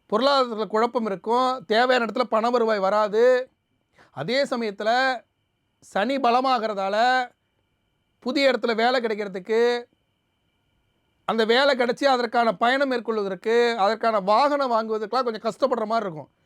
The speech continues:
"என்னடா ரொம்ப நாள் கழிச்சு வேலை கிடைச்சது, ஆனா இங்கேருந்து ரொம்ப தூரத்துக்கு போயிட்டு வர மாதிரி இருக்கு, அதுக்கான வண்டி கூட என்கிட்ட சரியா இல்ல"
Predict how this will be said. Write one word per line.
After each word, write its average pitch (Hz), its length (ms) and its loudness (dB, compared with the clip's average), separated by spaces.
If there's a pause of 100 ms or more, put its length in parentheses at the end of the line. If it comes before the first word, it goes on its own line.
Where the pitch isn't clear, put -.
(420)
"என்னடா 170 220 -2
ரொம்ப 156 240 -2
நாள் 202 160 -2
கழிச்சு 233 240 -6
வேலை 226 220 0
கிடைச்சது, 180 540 -6 (600)
ஆனா 208 160 -2
இங்கேருந்து 214 300 0
ரொம்ப 220 220 0
தூரத்துக்கு 254 480 0
போயிட்டு 233 240 0
வர 226 120 0
மாதிரி 214 220 -2
இருக்கு, 175 480 -4 (2250)
அதுக்கான 214 640 2
வண்டி 226 280 2
கூட 262 200 4
என்கிட்ட 226 100 -2
சரியா 208 300 0
இல்ல" 190 580 0